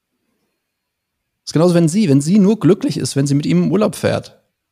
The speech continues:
Digga, du hast ein fucking Problem mit deinem Selbstwert und du hast wahrscheinlich kein Leben.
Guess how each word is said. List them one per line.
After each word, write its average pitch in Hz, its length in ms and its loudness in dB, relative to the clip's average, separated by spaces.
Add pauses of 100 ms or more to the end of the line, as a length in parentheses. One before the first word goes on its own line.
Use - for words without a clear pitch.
(420)
Digga, 233 460 -2
du 139 80 0
hast 160 160 -2
ein 175 60 -4
fucking 180 340 -4
Problem 156 300 0
mit 190 100 -2
deinem 165 140 2
Selbstwert 139 640 0
und 143 140 -2
du 147 80 2
hast 165 160 -2
wahrscheinlich 160 360 -2
kein 170 180 -2
Leben. 175 380 -4